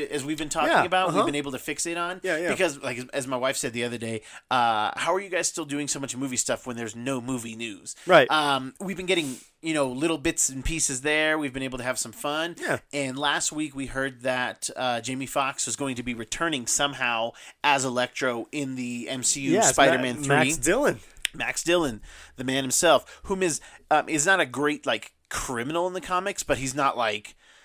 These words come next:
Speaker 1: you know, on the spectrum
Speaker 2: Right,
Speaker 1: like
Speaker 2: right.
Speaker 1: Jamie Foxx's character was.
Speaker 2: No, no, no.
Speaker 1: You
Speaker 2: He
Speaker 1: know,
Speaker 2: just kinda
Speaker 1: in
Speaker 2: your,
Speaker 1: The Amazing
Speaker 2: your
Speaker 1: Spider-Man two.
Speaker 2: low-level, uh, superpower villain.
Speaker 1: Yeah, just like, hey, we
Speaker 2: He
Speaker 1: we
Speaker 2: likes money.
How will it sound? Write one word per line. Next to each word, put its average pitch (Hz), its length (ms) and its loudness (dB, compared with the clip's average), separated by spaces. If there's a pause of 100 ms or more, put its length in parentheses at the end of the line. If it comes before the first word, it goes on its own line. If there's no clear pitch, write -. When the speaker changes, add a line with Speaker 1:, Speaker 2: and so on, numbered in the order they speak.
(220)
Speaker 1:
you 139 160 -4
know, 127 100 2
on 123 140 2
the 107 80 -2
spectrum 110 680 0
Speaker 2:
Right, 117 160 0
Speaker 1:
like 110 200 -2
Speaker 2:
right. 107 40 -14
Speaker 1:
Jamie 117 280 -4
Foxx's 117 480 4
character 120 440 0
was. 113 320 2
Speaker 2:
No, 165 520 6
no, 165 200 6
no. 139 120 2
Speaker 1:
You 135 80 0
Speaker 2:
He 247 80 4
Speaker 1:
know, 233 60 2
Speaker 2:
just 240 200 6
kinda 220 220 4
Speaker 1:
in 185 60 0
Speaker 2:
your, 165 220 6
Speaker 1:
The 127 60 2
Amazing 120 320 -2
Speaker 2:
your 123 160 2
Speaker 1:
Spider-Man 175 260 6
two. 165 120 6
Speaker 2:
low-level, 151 480 4 (960)
uh, - 20 -6 (400)
superpower 151 580 2
villain. 104 40 0
Speaker 1:
Yeah, 269 320 6
just 160 180 2
like, 220 80 6
hey, 190 160 8
we 151 140 2
Speaker 2:
He 175 40 4
Speaker 1:
we 175 60 4
Speaker 2:
likes 165 160 4
money. 165 300 4